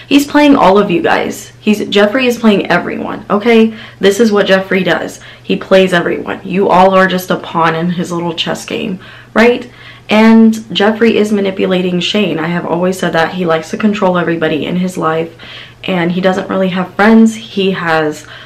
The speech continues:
people that work for him, and that's really all he's really good at, is having,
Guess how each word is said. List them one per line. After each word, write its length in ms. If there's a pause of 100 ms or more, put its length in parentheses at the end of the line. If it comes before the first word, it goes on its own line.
(320)
people 240
that 160
work 180
for 160
him, 320
and 240
that's 340
really 380
all 260
he's 400
really 220
good 160
at, 240
is 160
having, 480